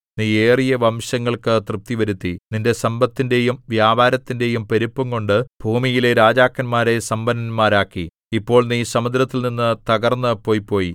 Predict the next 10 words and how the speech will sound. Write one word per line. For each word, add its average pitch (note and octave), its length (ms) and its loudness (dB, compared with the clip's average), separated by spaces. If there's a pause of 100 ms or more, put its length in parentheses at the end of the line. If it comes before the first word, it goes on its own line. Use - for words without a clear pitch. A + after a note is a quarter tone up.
(140)
നിന്റെ A2+ 340 2
വ്യാപാരസമ്പത്തും A#2+ 1200 2
നിന്റെ A2+ 260 -2
അകത്തുള്ള A#2+ 600 0
ജനസമൂഹങ്ങളും A2+ 1000 -4 (340)
വെള്ളത്തിന്റെ C3 600 2
ആഴത്തിൽ A#2 500 0
വീണിരിക്കുന്നു. G#2+ 680 -4 (240)
ദ്വീപുവാസികൾ A#2+ 880 0
എല്ലാവരും A#2 560 0